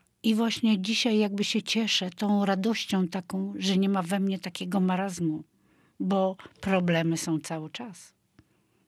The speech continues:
To nie jest tak, że ja dzisiaj nie mam tych problemów. Ale ja dzisiaj też wiem, że to, co się dzieje wokół mnie, to też nie jest trochę moje. Ja mam narzędzia, ja to rozdaję,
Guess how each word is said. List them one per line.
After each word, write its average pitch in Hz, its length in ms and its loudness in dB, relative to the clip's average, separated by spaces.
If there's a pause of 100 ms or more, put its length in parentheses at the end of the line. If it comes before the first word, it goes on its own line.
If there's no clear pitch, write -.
(100)
To 180 100 4
nie 165 200 4
jest 247 260 -2
tak, 151 300 -14 (640)
że 180 200 4
ja 165 180 2
dzisiaj 160 360 0
nie 165 140 4
mam 147 180 0
tych - 160 -16
problemów. 156 600 -12 (540)
Ale 170 280 0
ja 175 160 0
dzisiaj 165 320 -2
też 180 300 -2
wiem, 160 400 -2 (440)
że 175 160 2
to, 202 220 -2
co 196 140 -4
się 170 220 -2
dzieje 170 320 2
wokół 175 400 -2
mnie, 165 460 2
to 175 120 -6
też - 280 0
nie 190 160 2
jest 196 160 -4
trochę 185 320 -2
moje. 170 420 -4 (640)
Ja 180 280 6
mam 180 460 4 (120)
narzędzia, 170 800 0
ja 185 200 0
to 180 180 -2
rozdaję, 170 760 -2